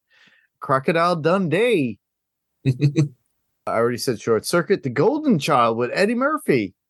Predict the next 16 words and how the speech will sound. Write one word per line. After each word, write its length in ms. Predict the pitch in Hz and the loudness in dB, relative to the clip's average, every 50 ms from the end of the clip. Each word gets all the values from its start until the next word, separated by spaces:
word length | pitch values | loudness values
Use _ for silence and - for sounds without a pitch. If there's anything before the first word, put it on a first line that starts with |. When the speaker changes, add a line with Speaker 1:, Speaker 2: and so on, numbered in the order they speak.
| _ _ _ _ _ _ | _ _ _ _ _ _
Speaker 1:
For 160 | - - 156 | -4 0 2
you 200 | 139 135 139 123 | 4 4 4 2
horror 320 | 104 127 156 196 220 214 202 | 2 2 2 2 2 2 0
fans, 580 | - - 139 131 135 143 147 165 170 - - - | 0 0 0 2 2 0 -2 -4 -6 -10 -8 -4
uh, 260 | 113 123 117 113 110 92 | 0 2 4 4 2 2
Maximum 540 | 87 107 117 131 143 - 185 170 160 156 147 127 | 0 0 0 0 0 -2 -4 -2 -2 0 2 2
Overdrive. 720 | 123 127 117 120 135 - 123 101 92 107 131 180 - - _ _ _ _ _ _ _ _ _ - | 2 2 2 0 -2 0 2 2 4 4 2 0 -2 -8 _ _ _ _ _ _ _ _ _ -6
Speaker 2:
Okay, 340 | 175 170 165 - - 147 123 | -2 -2 -2 0 0 0 2
there 160 | 123 139 143 | 2 2 2
we 120 | 139 131 120 | 2 2 2
go. 160 | 117 107 110 | 2 2 2
We 80 | 117 123 | 4 2
got 120 | 127 113 | 2 2
a 40 | 110 | 0
stinker. 460 | - - 107 95 - - 98 104 - _ _ - | -2 -4 -6 -6 -4 -6 -6 -6 -6 _ _ 0
<laughs> 60 | 254 | 0